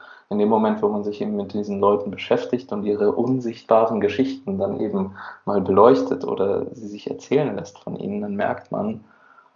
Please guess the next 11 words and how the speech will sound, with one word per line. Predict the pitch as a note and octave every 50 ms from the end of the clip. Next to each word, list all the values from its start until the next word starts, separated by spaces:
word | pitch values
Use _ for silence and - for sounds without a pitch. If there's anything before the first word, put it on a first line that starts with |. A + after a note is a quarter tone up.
| _ _ _ _ _ _ -
äh, | - - G#2+ G2 F#2+ F#2+ - - - - - _ _ _ _ _ _ _ -
dass, | - - - - - - - - - - - _ _ _ _ _ _ _ _ _ _ _ _ _ _ _ _ _ _ _ _ -
dass | A#2 - - A2
jede | A2+ B2+ C3+ C#3 C3+
Geschichte | - - - C#3 - - - - -
komplett | - - - - - - - -
anderes | - A#2 A2 A2 - - - - -
ist, | - - - - -
weil, | - - - - - -
warum | - - - A#2 A#2+ A#2
Leu-, | G#2 G#2+ G#2+ - - -